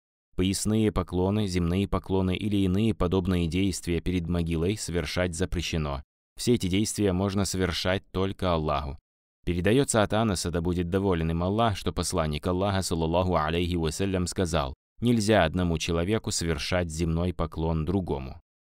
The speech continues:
Четвертая ошибка. Взывание к Аллаху у могилы или вера в то, что мольба у могилы будет принята. Все эти действия запрещены, потому что являются причинами многобожия. Если бы мольба у могил или у могилы пророка была бы лучше,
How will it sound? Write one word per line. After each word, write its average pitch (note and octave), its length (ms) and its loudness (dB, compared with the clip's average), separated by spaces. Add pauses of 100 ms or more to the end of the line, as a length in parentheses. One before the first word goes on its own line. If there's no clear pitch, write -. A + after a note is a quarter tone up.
(260)
Четвертая F2 580 2
ошибка. C#2 480 -6 (520)
Взывание G2+ 640 2
к - 100 -10
Аллаху G2 400 4
у F#2+ 120 -2
могилы D#2+ 600 -2 (140)
или F#2 160 2
вера G2 340 4
в - 100 -6
то, A2 140 -2
что - 200 -2
мольба F2 420 2
у G2 120 -4
могилы E2 500 0
будет E2+ 380 -2
принята. F2 580 -2 (360)
Все C#3 180 2
эти G#2 140 0
действия F#2+ 380 2
запрещены, E2+ 760 -2 (200)
потому F2+ 240 0
что - 160 -4
являются F2 580 0
причинами F#2 540 0
многобожия. D#2+ 880 0 (160)
Если A2 360 0
бы F#2+ 120 2
мольба F2+ 380 2
у G2 120 -2
могил E2+ 420 0
или F#2 240 -2
у F2 120 0
могилы F2+ 400 0
пророка F#2 480 0
была E2 280 0
бы D#2+ 100 -2
лучше, E2 580 -2